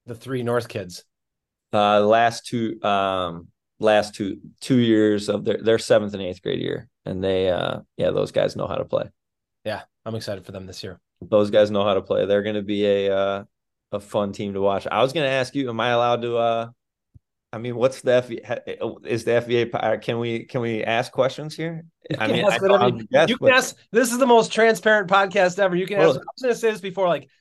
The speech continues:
Speaker 1: when you talk about Wise Broad, and I always, I always try to be as transparent as possible. Like, if I have connections to people and I like people, and I'll admit that's why I like people. It's why I, you know,
Speaker 2: Yeah.
Speaker 1: why I hate people. So I don't, like, it's
Speaker 2: That's why high school media is tough, because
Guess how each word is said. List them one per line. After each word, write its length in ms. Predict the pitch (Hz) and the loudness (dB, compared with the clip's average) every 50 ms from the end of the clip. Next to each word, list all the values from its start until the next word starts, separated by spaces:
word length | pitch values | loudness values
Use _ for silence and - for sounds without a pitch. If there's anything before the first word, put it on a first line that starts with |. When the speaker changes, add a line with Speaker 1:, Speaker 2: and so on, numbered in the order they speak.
| _ _ - | _ _ -10
Speaker 1:
when 100 | 165 170 | -10 -4
you 40 | |
talk 140 | 175 202 196 | -2 -2 -2
about 160 | 185 185 160 | 0 0 -2
Wise 240 | 151 147 151 151 135 | 0 -2 -2 -4 -2
Broad, 220 | 135 139 131 127 131 | -2 -4 -4 -4 -6
and 140 | 123 117 - _ _ _ _ _ _ _ _ _ | -12 -16 -18 _ _ _ _ _ _ _ _ _
I 120 | - 165 190 | -2 0 2
always, 200 | 214 233 220 180 165 120 - - 135 | 2 0 0 -4 -6 -12 -16 -10 -4
I 100 | 160 175 | -2 -2
always 180 | 208 233 233 | -2 -2 -2
try 120 | - 233 220 | -2 -2 -2
to 60 | 196 | 0
be 100 | 202 190 | 0 0
as 120 | 180 180 | 0 0
transparent 480 | - 190 170 156 147 - 165 160 151 139 | -2 -4 -4 -4 -4 -6 -4 -2 -2 -4
as 80 | 131 | -4
possible. 320 | - 147 135 127 - - 127 | -2 -4 -4 -4 -4 -6 -8
Like, 200 | 120 113 117 - _ _ - | -8 -8 -10 -16 _ _ -6
if 180 | 147 143 - | -4 0 2
I 120 | 170 185 202 | 2 4 6
have 280 | 220 226 214 165 143 135 - _ _ _ _ - | 6 4 4 2 -2 -10 -16 _ _ _ _ -4
connections 480 | - 170 156 156 156 - 185 185 175 175 | -2 0 0 0 -2 -2 -2 -2 -2 -2
to 80 | 185 165 | -2 -2
people 320 | 180 190 175 196 196 185 | -2 -2 0 2 4 4
and 80 | 165 165 | 6 4
I 80 | 165 | 4
like 260 | 165 151 151 156 156 | 4 2 0 0 -2
people, 440 | - 196 190 170 196 196 208 220 - _ _ _ _ _ _ | -6 -8 -6 -2 -2 -2 -2 -4 -10 _ _ _ _ _ _
and 120 | - 147 - | -6 -6 0
I'll 340 | 143 156 196 240 202 156 - _ | 2 4 4 4 4 0 -6 _
admit 380 | - 175 151 147 165 180 175 127 | -2 -2 0 2 2 2 2 2
that's 220 | 151 151 156 - | 0 -2 0 0
why 140 | 165 156 143 | 0 2 2
I 60 | 139 | 2
like 220 | 127 131 147 151 - | 0 0 -2 -2 -4
people. 240 | 123 117 - 95 101 | -8 -12 -12 -14 -16
It's 140 | - - | -10 -6
why 160 | 120 113 117 120 | -4 -2 0 -2
I, 40 | |
you 60 | 120 117 | -2 -4
know, 200 | 117 120 131 127 | 0 2 4 6
Speaker 2:
Yeah. 280 | 117 117 110 95 98 - - - - - | 6 6 4 4 0 -6 -16 -20 -10 -2
Speaker 1:
why 240 | 127 131 139 151 | 0 2 2 2
I 40 | 147 | 2
hate 240 | 135 127 170 196 175 | 2 0 -2 -2 -2
people. 300 | - 135 127 120 113 110 | -6 -8 -6 -4 -6 -4
So 140 | - 139 131 | -2 -2 0
I 100 | 127 160 | 2 2
don't, 160 | 170 156 135 | 2 2 0
like, 260 | 143 135 135 - - _ _ _ _ _ _ _ _ _ _ _ _ - | -2 -4 -4 -6 -10 _ _ _ _ _ _ _ _ _ _ _ _ 0
it's 100 | 156 139 | 2 2
Speaker 2:
That's 160 | 127 123 - | 2 2 2
why 120 | 151 139 | 2 4
high 140 | 131 131 135 | 6 4 4
school 200 | 139 - 151 143 | 4 2 0 0
media 320 | 123 127 131 131 131 127 117 | 0 0 0 0 0 0 0
is 120 | 113 - | -2 -2
tough, 280 | - - 127 117 104 - _ | -2 0 0 0 0 -2 _
because 480 | 117 107 - 113 110 104 92 101 101 | -10 -6 -2 -2 -2 -2 -4 -8 -16